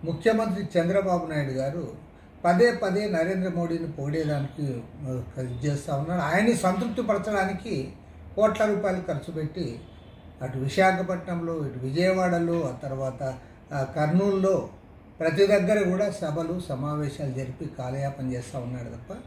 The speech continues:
నికరంగా మీరు ఏం సాధించారు కేంద్ర ప్రభుత్వం నుంచి? అసలు గత పదకొండు సంవత్సరాల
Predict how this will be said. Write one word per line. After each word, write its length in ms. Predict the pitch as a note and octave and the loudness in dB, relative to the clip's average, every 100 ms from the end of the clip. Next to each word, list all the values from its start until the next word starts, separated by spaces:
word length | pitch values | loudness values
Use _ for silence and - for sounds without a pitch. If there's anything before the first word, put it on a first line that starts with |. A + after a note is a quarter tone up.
| - - - - | -18 -20 -18 -4
నికరంగా 680 | D3+ E3+ A#3 A#3 A#3+ A#3+ B3+ | 0 4 6 6 4 2 2
మీరు 240 | A3+ E3 | 2 2
ఏం 320 | D#3 F#3+ A#3+ | 4 4 4
సాధించారు 600 | - G#3 F#3 F3+ D#3 D#3 | 2 0 0 0 -2 -4
కేంద్ర 340 | F#3 D#3 C#3+ D#3 | -6 -8 -6 -6
ప్రభుత్వం 460 | D3 C3 B2+ C3+ | -8 -10 -10 -10
నుంచి? 320 | B2 A#2 - - - - - - - - - | -8 -8 -10 -14 -16 -20 -20 -20 -20 -12 -6
అసలు 240 | D3+ A3 | 2 2
గత 480 | F#3 F#3 F3+ F#3+ - | 4 4 4 2 4
పదకొండు 380 | E3+ F3 G3+ A3+ | 2 2 2 2
సంవత్సరాల 640 | - G3+ G3+ - G#3 F#3+ | 2 0 -2 0 0 2